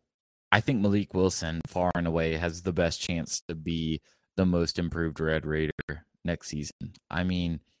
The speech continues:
it, it feels really rare to see a guy kind of switch from bottom of rotation to perennial starter, and also a guy that is making just a profound impact on both ends of the floor for you.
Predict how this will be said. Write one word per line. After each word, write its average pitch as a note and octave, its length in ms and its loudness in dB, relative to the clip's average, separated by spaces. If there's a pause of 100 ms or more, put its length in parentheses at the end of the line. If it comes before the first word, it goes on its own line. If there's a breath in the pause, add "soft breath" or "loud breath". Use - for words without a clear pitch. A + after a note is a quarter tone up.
(560)
it, F#2+ 260 2
it A2+ 180 2
feels A2 280 6
really A#2+ 640 6
rare G#2 480 6
to G#2 120 -4
see G2+ 280 4
a F#2+ 40 4
guy F#2 360 6
kind G2 240 2
of F2+ 80 0
switch - 460 -2
from F2 480 2 (120)
bottom F#2+ 320 8
of F2+ 140 0
rotation F2+ 720 0 (180)
to E2 320 2 (580 soft breath)
perennial G2 560 8
starter, F2+ 540 4
and F2+ 100 2
also F2 300 2
a - 360 -6
guy E2+ 180 6
that E2 340 4 (300)
is F2+ 180 2
making F2+ 640 2 (280)
just - 160 -6
a G#2+ 40 -2
profound E2+ 640 0
impact F#2 540 0
on F2 200 2
both F2 220 0
ends F2 220 -2
of F2 60 -2
the E2 100 -2
floor E2+ 260 2
for - 140 -2
you. A#2+ 340 4